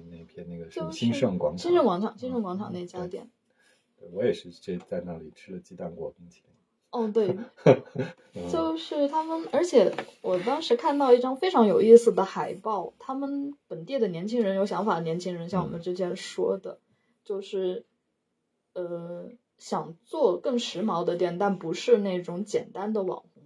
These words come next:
Speaker 2: 店，
Speaker 1: 嗯。
Speaker 2: 也还是和本土的风物文化是有关联的。
Speaker 1: 嗯。
Speaker 2: 他们搞了一个集市，其实就是和北上广深所有大城市的生活集市一样的，
Speaker 1: 嗯。
Speaker 2: 但是他们叫做面包赶摆。
Speaker 1: 嗯。
Speaker 2: 他们
Speaker 1: 赶摆是他们的专有一个名词。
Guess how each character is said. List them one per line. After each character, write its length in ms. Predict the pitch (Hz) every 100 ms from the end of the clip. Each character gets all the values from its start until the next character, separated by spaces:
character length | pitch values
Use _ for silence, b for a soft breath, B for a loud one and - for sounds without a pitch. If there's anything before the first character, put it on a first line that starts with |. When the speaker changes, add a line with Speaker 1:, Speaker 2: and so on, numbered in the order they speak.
| 160
Speaker 2:
店， 160 | 175 -
Speaker 1:
嗯。 100 | 107
Speaker 2:
也 100 | 160
还 200 | - 143
是 200 | - 254
和 160 | 233 175
本 200 | 151 -
土 160 | 208
的 140 | 165 165
风 240 | 185 196
物 320 | 208 180 - -
文 200 | 147 165
化 220 | 202 175
是 120 | 180
有 120 | 170
关 240 | - 175 180
联 180 | 151 165
的。 120 | 165
Speaker 1:
嗯。 240 | 180 180 -
Speaker 2:
他 80 | 233
们 120 | 277
搞 180 | 196 -
了 100 | 175
一 100 | 180
个 120 | 196
集 280 | 190 156 156
市， 340 | 196 233 - - -
其 160 | 196
实 100 | 233
就 180 | 247 247
是 200 | 240 214
和 180 | 190 185
北 160 | 185
上 180 | 175 202
广 200 | 180 160
深 260 | 180 190 202
所 180 | - 185
有 100 | 202
大 180 | 180 190
城 180 | 175 175
市 100 | 196
的 120 | 160
生 260 | - 196 180
活 120 | 165
集 200 | - 170
市 180 | - 180
一 160 | -
样 220 | 160 202 180
的， 80 | - _ _ -
Speaker 1:
嗯。 40 |
Speaker 2:
但 100 | 220
是 80 | 214
他 140 | 220
们 140 | 220 226
叫 180 | 214 185
做 260 | 190 - _ _ _ _
面 260 | 247 226 196
包 220 | 202 214
赶 260 | - 160
摆。 160 | 180 - - -
Speaker 1:
嗯。 220 | 87 - _ _ _
Speaker 2:
他 60 | 233
们 80 | 220
Speaker 1:
赶 80 | 123
摆 160 | -
是 160 | - 120
他 160 | 117
们 160 | 113 104
的 140 | 95
专 220 | 85 101 104
有 140 | 82
一 40 | 78
个 220 | 87 87
名 220 | 80 76
词。 180 | -